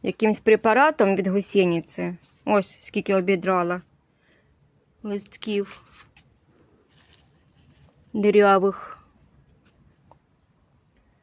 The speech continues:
Так що треба завжди слідкувати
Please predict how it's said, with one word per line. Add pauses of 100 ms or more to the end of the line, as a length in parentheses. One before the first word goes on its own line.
(2250)
Так
що (920)
треба (160)
завжди
слідкувати